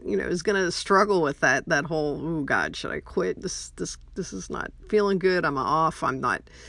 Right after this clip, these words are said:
doing things right, blah, blah, blah," you know, and then sometimes you can just sort of ride it out, and then, you know, you, you finish and you're doing fine.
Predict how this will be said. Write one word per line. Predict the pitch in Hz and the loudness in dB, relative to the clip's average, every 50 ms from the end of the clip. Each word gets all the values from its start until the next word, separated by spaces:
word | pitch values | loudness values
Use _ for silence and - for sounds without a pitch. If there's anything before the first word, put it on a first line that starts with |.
| - - - - - - | -20 -20 -20 -20 -6 2
doing | - 202 196 190 185 180 | 4 6 6 6 4 4
things | - 196 175 175 160 170 | 2 2 2 2 2 2
right, | 165 165 160 160 156 151 - | 4 4 6 6 4 2 -2
blah, | - 156 147 135 131 | -2 0 0 0 0
blah, | 131 131 127 123 | 0 0 -2 0
blah," | - 180 180 180 175 170 165 160 | 2 2 2 4 6 6 6 6
you | 156 170 185 170 | 6 4 2 2
know, | 151 147 | 2 2
and | 135 139 180 190 | 2 2 4 4
then | 196 190 180 | 4 4 2
sometimes | - 226 220 226 - 214 208 214 220 208 175 | 2 0 0 2 2 2 2 2 2 0 0
you | 175 | -2
can | 165 151 | -2 -2
just | 196 - - | -2 -4 -2
sort | - 190 175 165 | 0 2 2 2
of | 147 | 6
ride | 156 165 165 165 160 | 8 8 8 8 6
it | 151 156 | 4 2
out, | 160 165 165 160 131 | 4 4 4 2 2
and | 156 160 | 0 0
then, | 165 165 165 | 0 0 0
you | 165 170 | 0 0
know, | 156 147 | 0 0
you, | 151 165 170 | 0 0 -2
you | 160 131 156 151 147 - | -4 -4 -4 -6 -6 -8
finish | - - - 247 185 139 - - - | -2 -2 0 0 0 -2 -4 -4 -4
and | 160 160 | -2 -2
you're | 160 170 | -2 -2
doing | 190 175 160 170 170 165 165 | -4 -2 -2 0 0 0 -2
fine. | - - 185 208 190 - - - 117 | -2 -2 -2 -2 -2 -4 -4 -6 -8